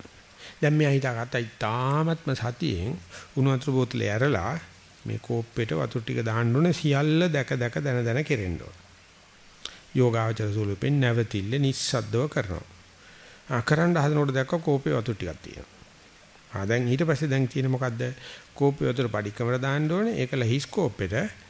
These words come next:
ගිලම්පස ටික වක් කරනවා. දැන් එයා වැඩ දෙකක් ගත්තා. අරගෙන ඉඳලා ටික වෙලා කරනකොට දැන් මේ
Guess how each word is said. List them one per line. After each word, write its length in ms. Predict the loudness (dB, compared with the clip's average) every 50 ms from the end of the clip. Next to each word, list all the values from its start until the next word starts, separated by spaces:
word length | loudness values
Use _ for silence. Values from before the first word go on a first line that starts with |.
| -20 -18 -16 -16 -16 -18 -20 -20 -20 -20 -20 -16 -4
ගිලම්පස 380 | -2 0 2 2 2 0 0 2
ටික 240 | 2 0 2 2
වක් 200 | 2 0 0 -2
කරනවා. 380 | -4 -6 -6 -4 -4 -2 0 2
දැන් 200 | 4 4 4 4
එයා 160 | 4 2 2
වැඩ 180 | 0 0 0 0
දෙකක් 320 | 0 0 0 0 -4 -4
ගත්තා. 420 | -6 -8 -8 -6 -8 -8 -8 -6 -8 -8 -12 -18 -20 -20 -20 -20 -20 -20 -20 -8
අරගෙන 260 | -4 0 0 2 4
ඉඳලා 180 | 4 4 4 2
ටික 180 | 0 0 0 0
වෙලා 280 | 2 2 2 0 0 0
කරනකොට 400 | 0 0 0 2 2 2 2 2
දැන් 160 | 2 2 2
මේ 200 | 2 2 2 0